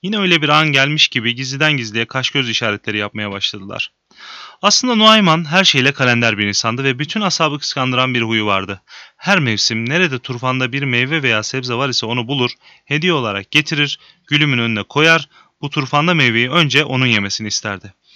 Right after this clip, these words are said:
Bu ona karşı sevgisinin bir göstergesiydi.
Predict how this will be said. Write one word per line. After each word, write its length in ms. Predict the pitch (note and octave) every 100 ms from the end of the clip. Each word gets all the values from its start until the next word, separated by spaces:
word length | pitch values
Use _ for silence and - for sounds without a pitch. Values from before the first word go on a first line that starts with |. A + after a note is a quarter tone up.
| - - _
Bu 100 | A#3+
ona 160 | A3 G3+
karşı 240 | - C3
sevgisinin 460 | - C#3+ A2+ - B2+
bir 100 | A#2+
göstergesiydi. 840 | A2 A2 - G#2+ G2 - G2+ G2+